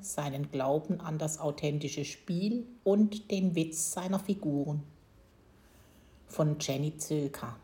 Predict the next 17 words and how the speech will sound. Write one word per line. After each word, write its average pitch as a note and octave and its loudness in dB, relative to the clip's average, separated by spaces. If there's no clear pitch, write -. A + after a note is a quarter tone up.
So G3 10
einen G3+ 10
Gast F#3+ 4
bedienen G3+ 6
die G3+ 2
Kellner F3+ 4
des E3+ 0
piekfeinen G3+ 4
Etablissements F#3 0
ungern. C#3 2
Sylvie, F3 2
Sylvie B2 -8
Winter, D#3 0
ein F3 6
Fotomodell E3 8
Anfang C#3+ -2
zwanzig, F#3+ 0